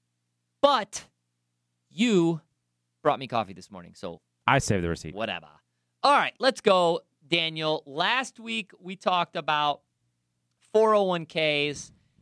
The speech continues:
Speaker 1: Uh, it was a good show. If you n-, have not listened to that, why?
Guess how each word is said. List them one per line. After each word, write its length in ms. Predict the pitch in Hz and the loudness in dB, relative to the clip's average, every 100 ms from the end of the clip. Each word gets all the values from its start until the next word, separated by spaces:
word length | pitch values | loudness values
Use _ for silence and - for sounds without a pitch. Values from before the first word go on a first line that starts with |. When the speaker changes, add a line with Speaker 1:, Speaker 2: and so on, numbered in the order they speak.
| _ _ - | _ _ -4
Speaker 1:
Uh, 320 | 139 139 135 - | -2 0 -2 -6
it 120 | 165 | -6
was 180 | 165 139 | -6 -8
a 40 | |
good 380 | 120 113 165 196 | -10 -2 0 0
show. 560 | - - 135 131 190 - | -4 -2 2 2 -2 -8
If 160 | 135 120 | -16 -16
you 140 | 131 120 123 | -14 -16 -16
n-, 160 | 139 | -16
have 180 | 131 135 | -14 -12
not 280 | 143 220 294 | -4 -2 -2
listened 300 | 151 - 127 | -6 -10 -10
to 60 | 117 | -6
that, 320 | 120 135 - | -4 -4 -6
why? 480 | 123 123 120 135 | -2 -2 -2 -6